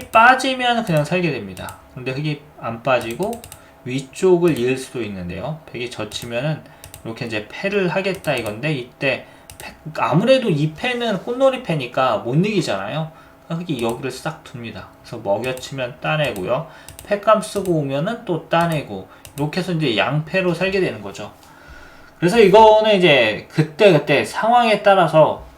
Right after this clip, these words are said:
양패로 살 거냐, 두 집 내고 살 거냐, 확실하게 좀 손해를 보고 두 집 내고 살 거냐, 약간의 이득을 위해서 양패로 살 거냐, 이것이었습니다.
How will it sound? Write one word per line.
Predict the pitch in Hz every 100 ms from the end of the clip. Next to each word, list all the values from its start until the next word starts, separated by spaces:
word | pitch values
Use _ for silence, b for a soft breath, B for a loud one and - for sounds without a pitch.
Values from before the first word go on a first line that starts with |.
| - - 117
양패로 | 131 196 208 - 233 220
살 | - 151 -
거냐, | 117 151 202 - - _ - - _
두 | - 160
집 | 226
내고 | 208 135
살 | - 214
거냐, | 170 107 101 147
확실하게 | - - 185 127 117 120
좀 | - 226 226 226 220 208 185
손해를 | - 247 254 240 175
보고 | 143 151 143
두 | - 135
집 | 147
내고 | 135 127
살 | 170 175
거냐, | 120 113 110
약간의 | 120 156 151 131 120
이득을 | 139 139 110
위해서 | 104 175 202 B B B -
양패로 | 123 143 - 139
살 | 135 156
거냐, | 156 107 104 - - B B -
이것이었습니다. | 135 160 151 131 - 98 90 95